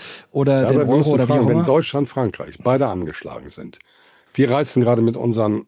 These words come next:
Speaker 2: <clears throat> Sondertöpfen bei Schulden unser Limit aus. Bisher noch ohne Folgen bei Rating. Aber angenommen,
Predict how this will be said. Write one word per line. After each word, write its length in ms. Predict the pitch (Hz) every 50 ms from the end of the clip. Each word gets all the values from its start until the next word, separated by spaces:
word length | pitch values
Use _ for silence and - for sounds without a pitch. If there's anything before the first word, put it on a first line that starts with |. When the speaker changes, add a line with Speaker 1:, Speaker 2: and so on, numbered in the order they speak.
| _ _ -
Speaker 2:
<clears throat> 360 | - 214 170 147 139 - - - - - - - _
Sondertöpfen 680 | - - 123 123 135 135 123 110 - 127 113 - - 110
bei 140 | 104 101 95
Schulden 520 | 90 - 120 120 127 143 135 131 123 123
unser 440 | - - - - 120 120 104 110 98
Limit 320 | 90 82 82 82 82 - -
aus. 420 | 95 90 62 64 - - - - _ _ _ _ _ _ _ _ _ _ _ _ _ -
Bisher 320 | - 117 - - 147 151
noch 140 | 147 139 -
ohne 200 | 151 147 139 135
Folgen 320 | 127 - - 127 123 123 117
bei 120 | 120 117
Rating. 400 | 110 113 120 113 - 98 82 78
Aber 180 | 87 90 98 120
angenommen, 480 | 143 160 165 151 147 139 135 131 120